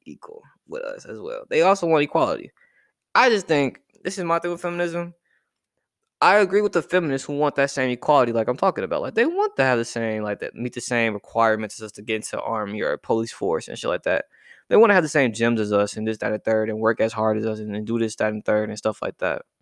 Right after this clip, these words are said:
I get that. And I, I have no problem with those feminists. Those are the smart ones. Those are the ones that take time and actually know what they're talking about. They know what they want out of the world and this, that, and third.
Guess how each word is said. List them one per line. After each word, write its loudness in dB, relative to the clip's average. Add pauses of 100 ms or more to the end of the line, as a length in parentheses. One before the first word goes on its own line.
(920)
I 6
get 2
that. 0 (400)
And 4
I, 6
I 4
have 2
no 6
problem 2
with -4
those 0
feminists. -6
Those 4
are 6
the 6
smart 0
ones. 0 (300)
Those 2
are 4
the 4
ones 4
that 4
take 2
time 4
and 0
actually 0
know 0
what 2
they're -2
talking 2
about. 2
They -4
know 0
what 2
they 2
want 0
out 2
of 0
the -2
world 0
and -4
this, -2
that, 0
and -2
third. 2